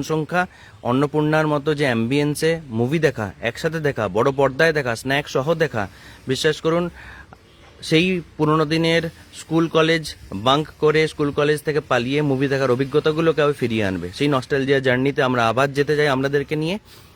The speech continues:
তাই মুভি টিকিট বুক করে নিন। ভালো থাকবেন, সুস্থ থাকবেন, আর প্রতিদিন সকাল দিকে হজলা দিনলিপির জন্য অপেক্ষা করুন। আমরা দেখছি যে কোন সময়টি আমাদের যথার্থ হয় লাইভ করার জন্য। যখন আমরা বুঝে যাব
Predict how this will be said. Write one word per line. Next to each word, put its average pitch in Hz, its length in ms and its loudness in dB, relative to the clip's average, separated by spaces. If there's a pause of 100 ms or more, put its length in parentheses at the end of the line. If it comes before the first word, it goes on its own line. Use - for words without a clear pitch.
(300)
তাই 143 280 2 (840)
মুভি 131 180 0
টিকিট 135 260 -6
বুক 123 200 0
করে 160 200 2
নিন। 180 160 0 (380)
ভালো 127 200 2
থাকবেন, 147 380 -2 (400)
সুস্থ 190 280 0
থাকবেন, 120 400 -2 (400)
আর 120 340 2 (160)
প্রতিদিন 160 440 -2 (280)
সকাল 165 380 -2
দিকে 147 360 -2
হজলা 117 280 2
দিনলিপির 151 540 -2
জন্য 120 260 2 (200)
অপেক্ষা 135 320 -6
করুন। 175 280 0 (380)
আমরা 123 240 2
দেখছি 143 460 -2
যে 139 80 -2
কোন 135 240 -2
সময়টি 135 420 -2
আমাদের 127 300 0
যথার্থ 123 360 -2
হয় 143 260 0 (1040)
লাইভ 123 320 2
করার 139 220 0
জন্য। 156 300 -4 (320)
যখন 120 240 -2
আমরা 135 160 0
বুঝে 127 280 -2
যাব 151 260 0